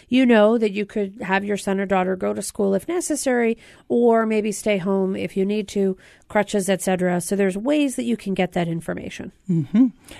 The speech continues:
Speaker 2: So I've had fractures that I've gone ahead and splinted, and then I set up an appointment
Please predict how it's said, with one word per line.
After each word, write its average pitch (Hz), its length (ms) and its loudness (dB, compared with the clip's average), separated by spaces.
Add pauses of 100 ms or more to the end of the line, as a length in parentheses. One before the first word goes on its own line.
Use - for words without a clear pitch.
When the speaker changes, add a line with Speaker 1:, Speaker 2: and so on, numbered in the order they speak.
(120)
Speaker 2:
So 196 340 0
I've 190 300 -2
had 175 340 0
fractures 214 640 2
that 185 160 0
I've 170 200 -4
gone 170 160 -2
ahead 165 160 0
and 165 120 0
splinted, 233 400 0
and 190 160 0
then 170 100 0
I 170 180 -2
set 185 280 -2
up 175 160 -2
an 175 80 -2
appointment 208 600 -2